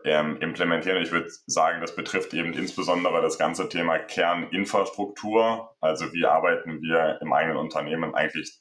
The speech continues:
zusammen und wie arbeiten wir mit Dritten, dass man das möglichst harmonisiert, dass man es schafft, auf der Datenseite sich auch in einem Konzern, mal ganz gleich, wie groß der ist oder wie viele Standorte, ne, immer wichtig, dass man,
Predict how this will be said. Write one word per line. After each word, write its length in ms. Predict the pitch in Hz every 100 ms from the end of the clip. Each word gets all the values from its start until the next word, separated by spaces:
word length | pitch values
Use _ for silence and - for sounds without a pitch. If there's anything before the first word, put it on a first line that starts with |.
| _
zusammen 720 | - 80 85 92 95 95 92
und 280 | 80 76 - _
wie 120 | - 71
arbeiten 320 | 80 82 76
wir 40 |
mit 180 | 76 -
Dritten, 280 | 101 101 87
dass 160 | 82
man 120 | 78 80
das 220 | 80 -
möglichst 540 | 78 78 78 - _
harmonisiert, 800 | - 82 82 82 - 90 107 - _ _ _ - _ _ _ _ _ _ _ _
dass 220 | - 98 107
man 160 | 101
es 140 | 95 -
schafft, 280 | 104 -
auf 140 | 90 -
der 120 | 87
Datenseite 1040 | 82 90 - 104 101 107 117 113 113 - _ _ _ _ _ _ _ _ _ _ _ _ -
sich 300 | 90 82 -
auch 180 | 85 85
in 100 | 82
einem 320 | 82 82 80 - -
Konzern, 680 | - 80 - 87 113 123 90
mal 140 | 82
ganz 200 | 82 80
gleich, 260 | 80 85 -
wie 60 |
groß 300 | 78 90 117
der 180 | 123 110
ist 160 | 104 107
oder 220 | 82 80
wie 80 | 82
viele 220 | 87 82
Standorte, 580 | - 85 113 104 101 90
ne, 220 | 92 123
immer 260 | 95 87 85
wichtig, 300 | 95 101 -
dass 180 | 90 87
man, 460 | 87 85 85 -